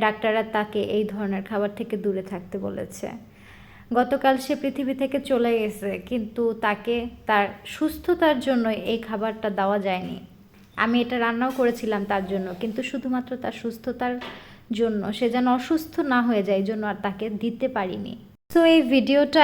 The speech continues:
এমন একটা ভিডিও যেটা কিনা দেখার পর বারবার আমার কলিজাটা ছিপ দিয়ে উঠবে, আর সেই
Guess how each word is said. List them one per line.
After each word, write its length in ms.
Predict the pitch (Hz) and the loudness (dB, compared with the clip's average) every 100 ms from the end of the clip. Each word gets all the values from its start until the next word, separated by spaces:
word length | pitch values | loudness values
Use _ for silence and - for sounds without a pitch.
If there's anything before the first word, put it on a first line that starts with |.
| 262 | 10
এমন 160 | 254 269 | 8 6
একটা 260 | 277 269 269 233 | 2 4 2 2
ভিডিও 320 | 240 208 247 254 311 285 | 0 2 2 2 0 -6
যেটা 340 | - 247 247 262 | 2 2 6 2
কিনা 340 | 254 269 254 254 226 | 4 4 6 6 4
দেখার 420 | 214 233 233 262 | 6 4 4 0
পর 160 | 262 254 202 | 4 2 4
বারবার 320 | 208 214 233 240 | 4 6 6 6
আমার 180 | 220 233 233 | 6 2 2
কলিজাটা 480 | 233 233 233 233 240 233 | 2 2 2 2 0 -4
ছিপ 180 | - 277 - - | -6 -6 -6 -4
দিয়ে 160 | 247 233 | 0 2
উঠবে, 320 | 220 - 226 226 240 - - - - - | 0 -4 -6 -4 -6 -10 -18 -18 -18 -2
আর 160 | 226 220 | 2 4
সেই 260 | 220 - 277 | 2 2 2